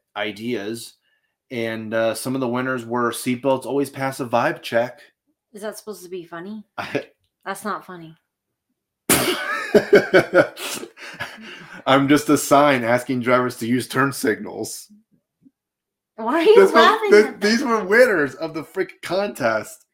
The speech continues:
Speaker 2: Well,
Speaker 1: These ones
Speaker 2: apparently,
Speaker 1: were winners.
Speaker 2: apparently that, that made you laugh.
Speaker 1: The fact that you were just sitting there like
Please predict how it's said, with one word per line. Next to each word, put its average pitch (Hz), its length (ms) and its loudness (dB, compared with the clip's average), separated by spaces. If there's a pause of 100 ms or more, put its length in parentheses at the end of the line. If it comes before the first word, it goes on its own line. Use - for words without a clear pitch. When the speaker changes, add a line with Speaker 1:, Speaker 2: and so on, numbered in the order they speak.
(340)
Speaker 2:
Well, - 100 -16
Speaker 1:
These 165 100 6
ones 349 120 0 (220)
Speaker 2:
apparently, 170 60 -4
Speaker 1:
were 156 100 -4
winners. 127 720 -6
Speaker 2:
apparently 254 400 -14
that, 220 240 -10 (120)
that 208 200 -12
made 208 180 -16
you 180 140 -20
laugh. 196 400 -14 (1400)
Speaker 1:
The 127 80 -10
fact 143 240 -4
that 127 60 -6
you 131 120 -2
were 135 60 0
just 120 180 -6
sitting 135 180 -4
there 107 160 -8
like 98 300 -16